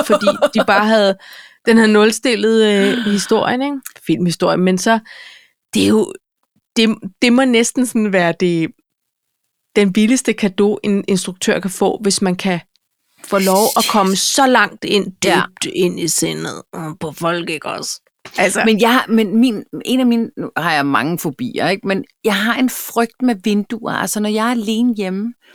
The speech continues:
Speaker 1: så mens det er lyst, så går jeg og trækker alle gardiner ned.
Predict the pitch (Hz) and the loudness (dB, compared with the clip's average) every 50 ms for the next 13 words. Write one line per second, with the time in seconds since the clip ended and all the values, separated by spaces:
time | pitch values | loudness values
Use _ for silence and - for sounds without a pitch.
0 | - - - - - - - 247 233 233 240 233 233 226 - - - 269 247 - | -20 -20 -20 -16 -10 -6 -4 0 0 0 0 -2 -4 -6 -10 -8 -6 -8 -6 -4
1 | - 202 202 185 180 180 196 254 285 277 - - - - - _ _ - - 247 | -4 -4 -4 -4 -6 -8 -6 -6 -6 -6 -6 -8 -10 -12 -20 _ _ -12 -10 -10
2 | - - 220 - - - - - - 220 208 - - - - 208 208 208 226 254 | -10 -8 -10 -10 -8 -10 -10 -10 -8 -8 -8 -8 -10 -8 -6 -4 -4 -2 -4 -6
3 | 254 _ _ - - 180 - - - - 170 82 69 | -8 _ _ -12 -12 -12 -12 -12 -14 -12 -10 -10 -10